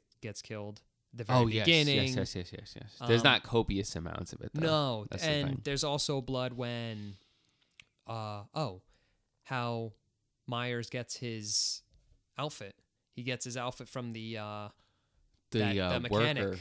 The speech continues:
Speaker 2: mechanic,
Speaker 1: The
Speaker 2: yes,
Speaker 1: mechanic
Speaker 2: and he
Speaker 1: that
Speaker 2: leaves
Speaker 1: he
Speaker 2: him in the
Speaker 1: kills.
Speaker 2: bushes.
Speaker 1: Yeah,
Speaker 2: And
Speaker 1: and
Speaker 2: he's,
Speaker 1: the
Speaker 2: like, covered in blood.
Speaker 1: There's blood there.
Speaker 2: Ah.
Speaker 1: Um,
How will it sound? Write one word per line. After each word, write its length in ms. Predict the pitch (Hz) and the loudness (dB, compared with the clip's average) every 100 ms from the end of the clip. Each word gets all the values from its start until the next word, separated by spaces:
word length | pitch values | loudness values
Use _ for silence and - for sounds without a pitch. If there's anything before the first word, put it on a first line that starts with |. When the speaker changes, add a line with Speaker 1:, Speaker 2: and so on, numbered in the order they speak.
| - | -8
Speaker 2:
mechanic, 500 | 92 - 107 92 - | -10 -2 -2 -2 -4
Speaker 1:
The 80 | - | -2
Speaker 2:
yes, 180 | 98 | 0
Speaker 1:
mechanic 200 | 139 135 107 | 2 2 2
Speaker 2:
and 80 | |
he 60 | 107 | 2
Speaker 1:
that 60 | 110 | 2
Speaker 2:
leaves 120 | 101 | 2
Speaker 1:
he 60 | |
Speaker 2:
him 80 | 104 | 2
in 60 | 95 | 0
the 60 | |
Speaker 1:
kills. 40 | 87 | 2
Speaker 2:
bushes. 400 | 107 - 85 - | 0 0 -4 -2
Speaker 1:
Yeah, 320 | 131 117 104 | -2 -2 -4
Speaker 2:
And 100 | 92 | -2
Speaker 1:
and 80 | 87 | -2
Speaker 2:
he's, 140 | 87 | -2
Speaker 1:
the 80 | 104 | -2
Speaker 2:
like, 100 | 87 | -4
covered 220 | - 95 87 | -2 -2 -2
in 60 | |
blood. 260 | 85 85 82 - | -2 -4 -4 -8
Speaker 1:
There's 180 | 127 117 | -8 -6
blood 280 | 127 110 | -8 -8
there. 440 | 127 131 131 131 - - | -4 -4 -2 -4 -8 -4
Speaker 2:
Ah. 340 | 123 110 110 107 | 0 0 -2 -8
Speaker 1:
Um, 260 | 98 98 | -10 -12